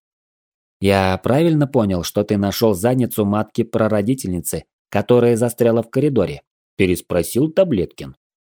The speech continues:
Два с половиной миллиона Х П.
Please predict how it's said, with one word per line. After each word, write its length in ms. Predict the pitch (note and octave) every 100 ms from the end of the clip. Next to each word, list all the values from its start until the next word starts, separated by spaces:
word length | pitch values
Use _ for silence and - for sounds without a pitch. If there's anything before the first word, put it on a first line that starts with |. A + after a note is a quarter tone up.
| _ _ _ _ _ _ _ _
Два 400 | F2+ E2+ F2 F3
с 80 | -
половиной 720 | - C#3 B2+ G#2+ A2+ A#2 A2+
миллиона 600 | A2 G#2+ G2+ F#2+ F#2+ G2
Х 160 | -
П. 300 | - - D2+